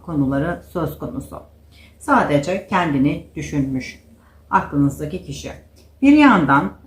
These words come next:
e, bir, e, aile yuva olabilme, tamamlanabilme gibi bir duygu hissiyatı içerisindeymiş bu aklınızdaki kişi.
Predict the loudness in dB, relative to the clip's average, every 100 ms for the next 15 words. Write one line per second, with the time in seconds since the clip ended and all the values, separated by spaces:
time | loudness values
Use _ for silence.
0 | -4 -2 0 0 0 -2 -4 -4 -2 0
1 | 2 2 2 2 4 4 4 2 0 0
2 | 0 -4 -6 0 2 2 0 -2 -2 0
3 | 0 -2 -4 -4 -2 -2 -2 -2 -2 -2
4 | -8 -10 -12 -14 -8 -2 0 0 -4 -8
5 | -6 -6 -6 -4 -4 -4 -6 -8 -16 -20
6 | -20 _ -20 -20 -20 _ -20 -12 -6 0
7 | 0 0 -2 -2 -4 -8 -8 -12 -14 -12